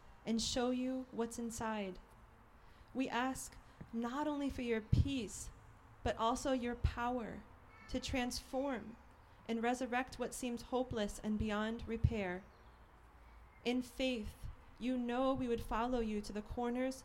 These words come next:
of the earth. Help us to trust you with the hidden corners of our hearts and minds.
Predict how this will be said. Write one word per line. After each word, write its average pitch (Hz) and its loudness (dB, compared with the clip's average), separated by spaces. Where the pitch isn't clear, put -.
of 202 -4
the 233 0
earth. 220 0
Help 247 2
us 262 2
to - -4
trust 226 -2
you 208 -2
with 226 0
the 233 6
hidden 240 4
corners 208 -2
of 208 -2
our 208 2
hearts 208 -4
and 214 2
minds. 180 -4